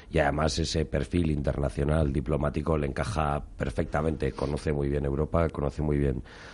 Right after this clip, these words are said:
todos los, todas las entrañas de, de, de la Unión y,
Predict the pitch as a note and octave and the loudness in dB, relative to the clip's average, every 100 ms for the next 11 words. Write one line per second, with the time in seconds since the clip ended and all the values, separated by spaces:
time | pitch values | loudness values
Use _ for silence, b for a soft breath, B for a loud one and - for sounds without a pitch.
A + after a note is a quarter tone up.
0 | B - D#2 D#2 D2+ D2 C#2 C2 - - | B 2 6 8 8 6 6 2 -6 -4
1 | D#2+ D2+ D2 D2 C2+ D#2 D2+ D2+ F2 E2 | 2 2 2 2 2 2 2 4 4 4
2 | C#2+ C2+ D2 C#2 C#2 C2+ C2 C2 B1 C#2 | 2 2 2 2 0 2 2 0 0 2
3 | C2+ C#2 C#2+ D2 E2 C#2+ | 2 2 2 2 2 0